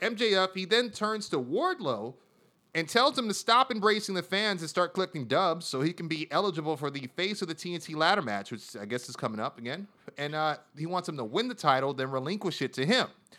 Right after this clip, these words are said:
Wardlow's puzzled, uh, borderline pissed, and then M J F reminds him of his contract before bringing in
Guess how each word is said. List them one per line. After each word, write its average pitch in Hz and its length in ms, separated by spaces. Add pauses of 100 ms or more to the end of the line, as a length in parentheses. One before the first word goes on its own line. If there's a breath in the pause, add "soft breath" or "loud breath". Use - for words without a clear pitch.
(340 soft breath)
Wardlow's 170 480
puzzled, 190 500
uh, 127 200
borderline 139 440
pissed, 185 320
and 147 120
then 147 140
M 147 140
J 185 140
F 180 120
reminds 185 380
him 175 80
of 151 100
his 135 120
contract 190 580
before 147 280
bringing 185 300
in 170 260